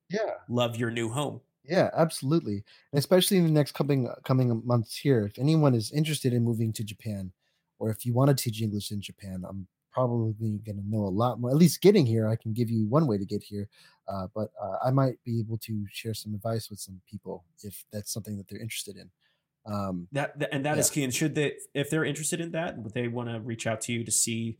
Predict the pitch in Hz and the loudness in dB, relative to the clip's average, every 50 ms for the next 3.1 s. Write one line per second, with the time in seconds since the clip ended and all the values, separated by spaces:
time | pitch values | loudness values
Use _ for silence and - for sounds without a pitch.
0 | _ _ - 175 180 180 170 165 175 226 226 131 127 123 120 120 117 117 - - | _ _ 2 4 4 4 4 4 4 4 4 4 2 2 2 2 0 -2 -6 -4
1 | 120 127 127 127 123 123 123 117 - _ _ - 120 123 127 123 127 120 117 127 | -2 0 0 0 0 -2 -4 -8 -10 _ _ -4 -2 0 2 2 2 2 2 2
2 | 123 123 117 120 117 127 131 127 135 135 135 120 110 - 131 - - - 123 113 | 2 2 0 -2 -2 -2 -2 -2 -2 -2 -2 -2 -2 -4 -6 -8 -6 -6 -6 -4
3 | 104 98 | -4 -6